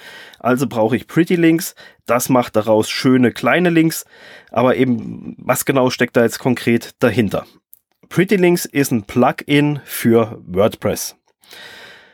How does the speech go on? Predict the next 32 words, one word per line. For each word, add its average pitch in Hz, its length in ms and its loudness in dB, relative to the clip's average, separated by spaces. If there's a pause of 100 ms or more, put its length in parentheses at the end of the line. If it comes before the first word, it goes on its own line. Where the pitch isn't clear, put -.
(680)
Und 120 120 2
mit 127 160 2
diesem 180 580 4
Plugin, 160 760 2
wenn 123 120 0
man 123 80 2
sich 127 140 -2
das - 140 -10
installiert 123 500 0
hat 135 140 0
und 120 140 -2
aktiviert, 120 380 0
kann 135 120 -2
man 117 80 2
sich 120 220 -2
im, 117 280 -2 (260)
im 113 260 0
Handumdrehen 151 800 2 (140)
gut 208 400 -2
klingende 170 600 2
und - 460 -2
auch - 160 -4
sehr, 135 300 0
sehr 135 160 2
kurze, 131 380 0
prägnante 127 760 0 (260)
Links 135 520 0
erstellen. 98 680 -2 (1200)
Du 123 100 -2
kennst 220 300 -2
es 202 100 -6
vielleicht, 185 560 0